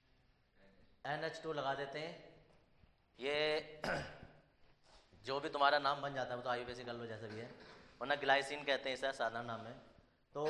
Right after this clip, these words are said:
ये वाला सिरा जो होता है ना, ये वाला सिरा, ये अम्लीय होता है, ये क्षारीय होता है, ये भी ज्विटर आयन कहलाता है। क्वेश्चन आ जाता है ज्विटर आयन किसे कहते हैं, तो हम कहेंगे वे आयन जिसकी द्विध्रुव प्रकृति होती है। द्विध्रुव प्रकृति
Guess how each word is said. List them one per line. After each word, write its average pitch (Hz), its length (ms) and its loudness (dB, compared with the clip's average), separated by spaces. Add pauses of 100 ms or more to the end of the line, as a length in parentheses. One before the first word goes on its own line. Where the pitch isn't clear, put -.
(440)
ये 147 140 2
वाला 156 260 6
सिरा 160 200 0
जो 160 80 2
होता 160 120 0
है - 20 2
ना, 190 80 2
ये 175 120 0
वाला 160 200 2
सिरा, 151 240 4
ये 143 140 2 (100)
अम्लीय 139 300 -2
होता 147 240 -2
है, 165 140 -4 (180)
ये 143 100 -10
क्षारीय 131 340 -2
होता 139 200 -2
है, 156 100 0
ये 147 80 -2
भी 151 100 -6
ज्विटर 135 320 -4
आयन 123 220 -2
कहलाता 104 340 -6
है। 104 100 -12 (420)
क्वेश्चन 131 280 4
आ 147 60 6
जाता 147 180 4
है 156 120 2
ज्विटर 143 280 2
आयन 143 180 4
किसे 139 200 -2
कहते 135 240 0
हैं, 147 160 -6 (340)
तो 127 60 -4
हम 135 160 -4
कहेंगे 135 220 -2
वे 139 180 2
आयन 139 320 4 (340)
जिसकी 139 320 -4 (100)
द्विध्रुव 147 460 -2
प्रकृति 143 380 -2
होती 135 280 -2
है। 135 140 0 (260)
द्विध्रुव 135 300 -4
प्रकृति 139 460 -8